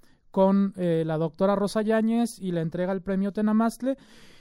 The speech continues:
Y bueno, como viene siendo parte en este evento,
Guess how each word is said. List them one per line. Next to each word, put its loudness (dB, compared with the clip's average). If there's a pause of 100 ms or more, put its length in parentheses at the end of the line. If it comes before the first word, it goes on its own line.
(100)
Y 4
bueno, 4
como 4
viene 4
siendo 2
parte 0
en 2
este 0
evento, 0